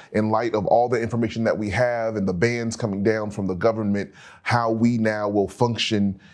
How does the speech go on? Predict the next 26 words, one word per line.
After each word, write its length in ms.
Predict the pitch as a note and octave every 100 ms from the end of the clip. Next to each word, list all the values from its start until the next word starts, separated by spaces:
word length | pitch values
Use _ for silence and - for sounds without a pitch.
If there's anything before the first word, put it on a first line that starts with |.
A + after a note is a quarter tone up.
| - G#2+
in 420 | A2+ G#2+ G#2+ G2
light 340 | - G#2+ G#2+ F#2+
of 180 | G2+ G2
these 380 | G#2+ G2+ F2+
new 260 | G2+ G#2 A#2
realities. 920 | G2+ G2 A#2+ C3 F#2 E2 D#2+ - - _ _ _ _ _ _ _ - - _ _ _ -
There's 160 | F#2+
a 60 | G2
bump 320 | F2 C3 B2+
in 100 | A2+
the 80 | G#2+
road. 480 | A#2 A#2 F#2 E2 - _ _ _ _ _ _ _ _ _
There's 140 | G2+ F#2+
a 60 |
glitch 340 | F#2 A#2 A#2+ A#2
in 100 | G#2
the 60 |
system. 520 | G2 - G#2 - D2+ D2+ _ - -
We 80 | A2
gotta 160 | G2
reshape, 580 | G2 A#2+ - C3+ G#2+ D#2+
reform, 600 | E2+ G#2+ A2 A#2 A2 F#2+
reassess, 760 | F#2+ A2 G2+ - A#2 F2+ - - - _ _ -
reevaluate 1040 | A2 G#2 F2 A2 A2+ G#2 G#2 F#2+ F2+ E2+ - - - _ _ _
our 320 | G2+ G#2 F#2+ E2+
plan. 840 | - - A2 A#2 G2 E2+ F2 F2